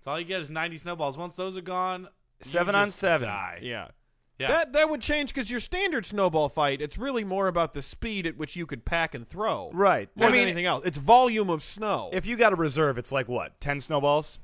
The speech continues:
Speaker 3: Yeah.
Speaker 2: If that.
Speaker 3: Yeah.
Speaker 2: If that.
Speaker 3: And you'll go through it quick, and it's, it's mostly how fast do you pack and throw,
Speaker 2: Mm-hmm.
Speaker 3: period.
Speaker 1: Yeah.
Speaker 2: And
Speaker 3: That's it.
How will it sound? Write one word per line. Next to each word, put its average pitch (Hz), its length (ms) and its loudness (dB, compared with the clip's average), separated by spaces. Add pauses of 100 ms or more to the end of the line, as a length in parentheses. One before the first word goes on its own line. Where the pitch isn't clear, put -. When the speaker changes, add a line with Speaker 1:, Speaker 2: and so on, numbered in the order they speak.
(140)
Speaker 3:
Yeah. 202 280 -4
Speaker 2:
If 202 260 2
that. 107 320 0 (120)
Speaker 3:
Yeah. 139 280 2
Speaker 2:
If 101 80 -6
that. 101 340 -6
Speaker 3:
And 190 140 -4
you'll 240 100 -2
go 269 180 8
through 254 220 0
it 170 60 -8
quick, 185 420 -2
and 151 120 -6
it's, 151 160 -8
it's 165 180 -8
mostly 208 380 2
how 170 140 2
fast 165 300 -2
do 165 60 -10
you 151 60 -6
pack 135 280 -2
and 117 100 -16
throw, 104 260 -16 (100)
Speaker 2:
Mm-hmm. 147 80 -10
Speaker 3:
period. 113 360 -4 (260)
Speaker 1:
Yeah. 160 140 -2
Speaker 2:
And 220 420 8
Speaker 3:
That's 220 80 4
it. 170 160 2